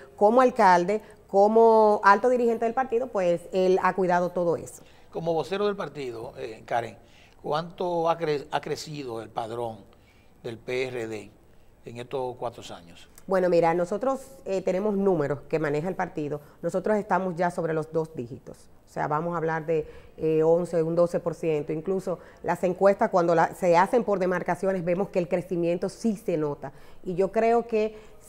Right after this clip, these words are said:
Speaker 1: si en esta contienda electoral nosotros nos abocamos como partido a llevar boletas interesantes, pues esto va a dinamizar el partido y veremos un partido, un P R D diferente de cara al dos mil veinte.
Speaker 2: O sea, ya,
Speaker 1: Definitivamente.
Speaker 2: ya, ya más de dos dígitos.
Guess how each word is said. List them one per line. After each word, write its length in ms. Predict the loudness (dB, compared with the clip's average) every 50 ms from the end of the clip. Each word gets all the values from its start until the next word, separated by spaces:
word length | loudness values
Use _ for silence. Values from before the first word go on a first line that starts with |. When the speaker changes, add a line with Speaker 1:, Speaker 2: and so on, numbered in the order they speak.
| -14 -8
Speaker 1:
si 560 | -4 -2 0 0 0 0 0 -2 -2 -4 -6 -6
en 360 | -2 0 2 2 2 2 2
esta 260 | 0 0 0 0 0
contienda 460 | 2 2 0 2 2 0 2 2 2
electoral 680 | 2 2 0 0 0 0 2 2 2 2 0 0 -2
nosotros 380 | -2 -2 -2 -2 -2 -2 -2 -2
nos 120 | -2 -2
abocamos 440 | -2 -2 -2 -2 -2 -2 -4 -4 -4
como 200 | -4 -4 -4 -4
partido 380 | -2 -4 -4 -4 -4 -2 -2 -2
a 40 | 0
llevar 260 | 0 0 0 0 0
boletas 480 | 0 0 0 0 0 0 -2 -4 -4 -6 -6
interesantes, 880 | -4 -4 -2 0 0 0 0 -2 -2 -2 -2 -2 -2 -4 -6 -8 -12 -12 -10 -6
pues 180 | -6 -4 -2
esto 280 | -2 -4 -2 -2 -2 -2
va 100 | 0 -2
a 60 | -2
dinamizar 460 | -2 -2 -4 -4 -4 -6 -6 -6 -8
el 80 | -6 -6
partido 440 | -6 -6 -6 -6 -6 -4 -4 -6 -6 -10 -20 -20 -14 -8 -4
y 100 | 0 2
veremos 540 | 2 4 4 2 2 0 -2 -4 -6 -8 -6 -2
un 120 | -2 -2
partido, 540 | 0 0 0 0 0 -2 -2 0 0 0 0 0
un 200 | -2 -2 -2 -2
P 100 | -2 -2
R 200 | 0 0 2 2
D 120 | 2 0
diferente 640 | 0 -4 -4 -2 -2 -2 -2 -2 -2 -4 -4 -6 -6 -4
de 160 | -2 0 0
cara 260 | 2 0 0 0 0
al 100 | -2 -2
dos 140 | -4 -4 -6
mil 160 | -4 -6 -6
veinte. 340 | -6 -8 -14 -18 -18 -20 -20 -20 -20 -20 -20 -20 -14
Speaker 2:
O 40 | -10
sea, 100 | -6 -2
ya, 20 |
Speaker 1:
Definitivamente. 760 | -2 0 0 2 0 2 0 2 0 0 0 0 -2 -6 -8
Speaker 2:
ya, 120 | -8 -8
ya 40 | -8
más 140 | -6 -6 -6
de 60 | -6
dos 160 | -6 -8 -8 -8
dígitos. 360 | -10 -10 -10 -12 -12 -14